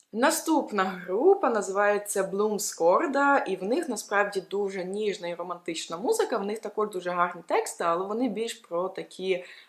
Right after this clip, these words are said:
власне, романтичні речі, про, ем, любов, про закоханість, про захоплення,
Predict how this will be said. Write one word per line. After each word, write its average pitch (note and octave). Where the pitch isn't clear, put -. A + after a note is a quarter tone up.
власне, G#3
романтичні G3
речі, D#3
про, F3+
ем, D#3+
любов, F3
про F#3+
закоханість, F3+
про F#3+
захоплення, F3+